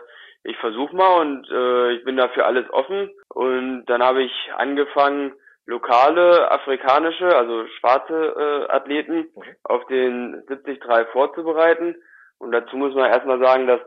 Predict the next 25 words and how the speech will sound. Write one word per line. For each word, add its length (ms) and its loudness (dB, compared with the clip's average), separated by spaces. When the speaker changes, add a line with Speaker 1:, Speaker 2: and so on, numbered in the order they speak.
Speaker 1:
Triathlon 520 0
in 240 -8
Südafrika 680 0
ein 220 0
Sport 320 -2
ist, 140 -6
der 140 0
absolut 440 -6
von 220 -6
der 340 -2
weißen 280 -4
Bevölkerung 640 -6
dominiert 500 -4
wird 240 0
und 560 -6
liegt 240 -10
oft 240 -4
schon 140 -8
daran, 400 2
dass 180 -2
der 420 4
Afrikaner 680 2
in 140 -6
der 140 0
Regel 380 -2